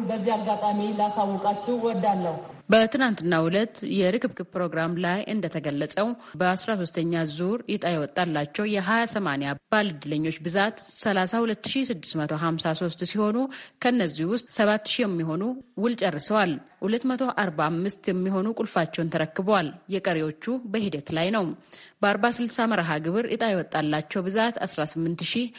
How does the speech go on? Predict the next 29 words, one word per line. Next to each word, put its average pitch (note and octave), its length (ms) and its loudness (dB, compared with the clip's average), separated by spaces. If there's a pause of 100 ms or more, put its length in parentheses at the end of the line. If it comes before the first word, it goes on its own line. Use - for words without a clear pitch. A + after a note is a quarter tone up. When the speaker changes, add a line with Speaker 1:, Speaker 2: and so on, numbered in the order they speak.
(220)
Speaker 2:
አምስት A3 320 2
መቶ F#3 260 -2
ሰባ E3 260 2
ስድስት D3+ 480 -6
ሲሆኑ F#3+ 300 2 (100)
ከነዚህ E3+ 460 0
ውስጥ B3+ 220 0 (240)
አስራ F3+ 260 0
ሰባት G#3 320 2
ሺህ C#4 200 2
ሁለት G#3 260 0
መቶ E3+ 240 -2
ሀምሳ G3 300 0
ስድስቱ D#3 320 -6 (240)
ውላቸውን F#3+ 540 2
ጨርሰዋል። F#3+ 480 0 (340)
ከነዚህ F3+ 440 0
ውስጥ C4 280 -2
አስራ G3 220 -4 (140)
አራት A3+ 320 2
ሺህ A#3 240 -4
ሁለት G#3 260 -2
መቶ E3+ 200 -4 (200)
ዘጠና F3+ 380 2
ስድስቱ F3 420 -4
ቁልፍ C4 320 -2
ተረክበዋል። F3+ 680 0 (380)
ቀሪዎቹ G3+ 420 -2
ደግሞ G3 240 0